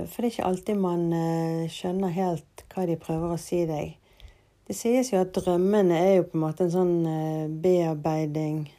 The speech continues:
av hverdagen. At når du går og legger deg, så driver sjelen din og alt og bearbeider det som du står i om dagene.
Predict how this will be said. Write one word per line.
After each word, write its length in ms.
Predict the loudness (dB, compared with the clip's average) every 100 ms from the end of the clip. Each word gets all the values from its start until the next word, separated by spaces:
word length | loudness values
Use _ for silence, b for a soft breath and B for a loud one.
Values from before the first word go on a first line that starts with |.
| b _
av 160 | -10 -6
hverdagen. 760 | -4 -2 0 0 0 -2 -4 -8 b b b b b b b b _ -20
At 120 | -6
når 80 | -4
du 80 | 0
går 200 | 2 4
og 20 |
legger 380 | 4 2 0 -2
deg, 160 | -2 -2
så 380 | -2 0 0 -4 -12 _ _ _ _ -8
driver 400 | 0 0 2 -2
sjelen 460 | 0 0 2 0 -2
din 220 | -2 -2
og 300 | -2 -2 -2 -2
alt 300 | -4 -4 -2
og 300 | 0 -2 2
bearbeider 840 | 4 4 2 2 2 2 0 -2 -2
det 140 | -4
som 300 | -6 -6 -6 -8 b b b b b b b _
du 60 | -10
står 380 | -2 2 4 4
i 140 | 0 0 0 -2 -4 -8 -6
om 140 | 0
dagene. 460 | 2 2 2 2